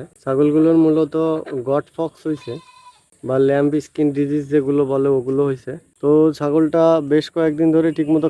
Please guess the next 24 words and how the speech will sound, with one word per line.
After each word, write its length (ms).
খাচ্ছে 300
না 80
এবং 240
কেমন 240
জানি 260
হয়ে 160
থাকে, 300
একটু 180
রোগা 240
রোগা 240
দেখা 240
যায় 200
বা 60
দুর্বল 360
দুর্বল 340
লাগে। 180
তো 40
প্রথমে 400
আমি 180
বুঝতে 300
পারি 240
নাই, 100
তো 80
তারপরে 400